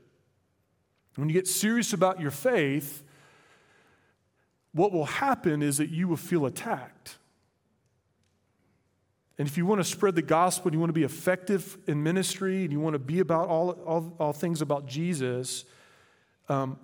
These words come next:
you will experience opposition and persecution.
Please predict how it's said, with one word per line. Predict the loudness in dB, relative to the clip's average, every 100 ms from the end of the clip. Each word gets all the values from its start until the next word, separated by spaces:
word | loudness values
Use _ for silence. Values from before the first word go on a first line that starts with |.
| -20 -14
you | -2 0
will | 2 4 4 2 -2
experience | -4 -6 -6 0 0 2 0 -2 -4 -4
opposition | -4 -2 -2 -4 -4
and | -6
persecution. | -6 -8 -8 -8 -8 -8 -10